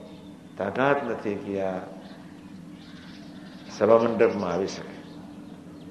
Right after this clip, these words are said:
અને અવતારવાદના સંસ્કારો એ કક્ષાના ઊભા થયા નથી કે ડેરીની એ સેવા કરી શકે. તો એવા દેવતાઓને અવતારવાદી સનાતન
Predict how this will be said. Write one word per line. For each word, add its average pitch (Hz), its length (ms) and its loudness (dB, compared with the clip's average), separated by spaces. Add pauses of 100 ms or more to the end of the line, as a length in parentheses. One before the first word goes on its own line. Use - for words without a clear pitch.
(1300)
અને 110 100 6
અવતારવાદના 170 880 10
સંસ્કારો 160 580 6
એ 156 100 10
કક્ષાના 123 400 4
ઊભા 107 240 4
થયા 104 240 2
નથી 101 240 -4 (460)
કે 123 100 2
ડેરીની 131 360 8
એ 120 100 4
સેવા 117 260 0
કરી 85 240 -2
શકે. - 240 -10 (3000)
તો 143 280 6
એવા 160 360 12
દેવતાઓને 185 680 8
અવતારવાદી 165 840 8 (760)
સનાતન 151 460 8